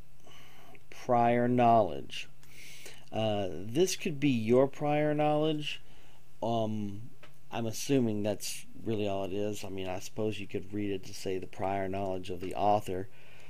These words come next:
but I'm not sure how helpful that would be, because here the prior knowledge would be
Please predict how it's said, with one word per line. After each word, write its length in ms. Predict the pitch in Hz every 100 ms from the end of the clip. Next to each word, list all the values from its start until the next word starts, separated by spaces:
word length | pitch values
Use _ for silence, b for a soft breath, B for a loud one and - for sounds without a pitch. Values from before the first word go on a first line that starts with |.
| B B B B B -
but 100 | -
I'm 100 | 135
not 180 | 139 -
sure 200 | - 135
how 180 | 120 110
helpful 540 | 110 131 131 - 147
that 180 | 135 123
would 180 | 135 113
be, 300 | 123 127 135
because 380 | 120 - 113
here 240 | - 127 123
the 100 | 110
prior 380 | - 117 117 113
knowledge 360 | 113 117 107
would 220 | 110 101
be 480 | 107 110 107 104 107